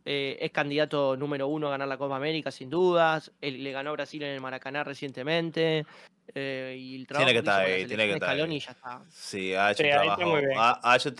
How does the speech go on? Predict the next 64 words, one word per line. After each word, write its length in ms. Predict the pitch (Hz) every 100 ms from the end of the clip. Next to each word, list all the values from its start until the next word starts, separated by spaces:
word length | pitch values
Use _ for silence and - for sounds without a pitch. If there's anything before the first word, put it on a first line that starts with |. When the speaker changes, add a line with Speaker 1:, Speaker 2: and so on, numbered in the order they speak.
| 123
Speaker 2:
ha 200 | 123 131
hecho 100 | 143
un 40 |
trabajo 240 | 127 127 135
que 80 | 117
se 100 | 113
va 200 | 101 107
a 40 |
hacer 160 | 110 123
recordar 360 | 123 110 110
la 60 | 120
historia 240 | 117 110
de 60 | 107
Argentina 440 | 107 98 110 113
como, 460 | - 98 92 90 - _ _ _
como 180 | _ 101
de 40 | 98
los 100 | 95
mejores, 360 | 95 131 110
probablemente 340 | 98 98 98 98
Speaker 1:
Y 40 |
Speaker 2:
la 40 | -
mejor 120 | 143
etapa 140 | 160
Speaker 1:
actualmente 360 | 165 175 190 175
es 40 |
Speaker 2:
de 80 | 147
Speaker 1:
un 60 | 143
Speaker 2:
Argentina. 280 | 95 - -
Speaker 1:
técnico 280 | 156 170 135
que 60 |
te 100 | 131
da 80 | 135
garantías 500 | 143 135 131 185 147
y 80 | 127
casi 280 | - 185 165
se 140 | -
va 100 | 151
de 60 | 165
Argentina 580 | 156 143 139 196 208 170
y 100 | 143
un 100 | 151
montón 280 | 143 139
de 80 | 160
equipos 260 | 143 170 147
lo 100 | 120
querían. 460 | 123 180 139 113 - _
O 40 | -
sea, 160 | 139
había 220 | 135 156
rumores 360 | - 131 147 156
de 80 | 139
que 60 | 131
muchos 280 | 147 143
equipos 240 | 131 135 135
lo 100 | 120
querían 280 | 123 147 127
si 80 | 120
se 100 | 131
iba 140 | 131
a 20 |
Argentina. 500 | 123 127 123 120 113 - - - -
Así 180 | 123
que 200 | 127 123